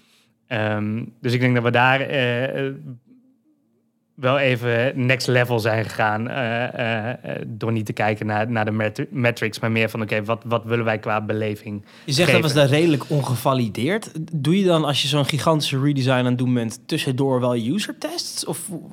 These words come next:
Speaker 1: Ja,
Speaker 2: of,
Speaker 1: ehm,
Speaker 2: of vaar je helemaal blind op eigen intuïtie? Gewoon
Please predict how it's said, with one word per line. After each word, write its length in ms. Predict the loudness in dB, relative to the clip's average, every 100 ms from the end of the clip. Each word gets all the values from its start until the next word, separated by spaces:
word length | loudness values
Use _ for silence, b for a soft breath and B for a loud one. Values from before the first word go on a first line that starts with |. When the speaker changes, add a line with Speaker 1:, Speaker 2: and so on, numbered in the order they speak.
| -12
Speaker 1:
Ja, 300 | 0 2 2 -2 -10
Speaker 2:
of, 100 | 0
Speaker 1:
ehm, 380 | 4 6 8 6
Speaker 2:
of 100 | 6
vaar 280 | 6 6
je 80 | 4
helemaal 520 | 4 4 6 6 4
blind 300 | 4 2 2
op 100 | -2
eigen 300 | -2 0 2
intuïtie? 640 | 0 2 0 0 -4 -6 -8
Gewoon 640 | -2 2 2 2 0 -4